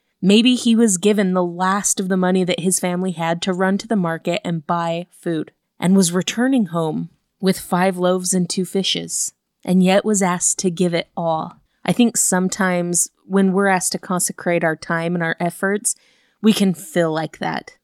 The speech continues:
We can feel like we don't have much left to be able to give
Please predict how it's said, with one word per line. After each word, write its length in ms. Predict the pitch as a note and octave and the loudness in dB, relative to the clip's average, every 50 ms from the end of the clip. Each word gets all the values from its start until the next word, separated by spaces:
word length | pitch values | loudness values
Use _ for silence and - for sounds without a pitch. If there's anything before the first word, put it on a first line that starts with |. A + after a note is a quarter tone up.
| _ _ | _ _
We 120 | - F#3+ G#3 | 0 0 0
can 200 | - G3+ G#3+ G#3 | 2 2 2 0
feel 300 | F3 - - G3 F#3 F#3 | 0 0 2 2 2 4
like 380 | F#3 F3+ F3 E3+ F3 E3 - - - - - | 4 2 2 2 0 -2 -4 -10 -16 -6 0
we 160 | - G#3 G#3+ | 2 4 4
don't 280 | G3+ E3+ F#3+ F#3 - - | 4 2 0 -2 -2 -4
have 220 | - E3+ E3+ D#3+ | -6 -8 -6 -6
much 320 | E3 E3+ E3+ E3 - - - | -6 -6 -4 -4 -6 -6 -6
left 540 | F3+ D#3+ D#3+ D#3 - _ - - - - - _ _ _ _ _ _ _ - | -6 -6 -6 -6 -8 _ -18 -18 -16 -16 -16 _ _ _ _ _ _ _ -4
to 100 | - F#3+ | 0 0
be 140 | F3 F#3+ F3+ | 2 2 2
able 180 | E3+ E3 D#3+ D3+ | 2 0 -2 -2
to 100 | - E3+ | -4 -4
give 320 | D3+ E3 D#3+ D#3 D#3 D#3+ | -2 -2 -2 -2 -4 -6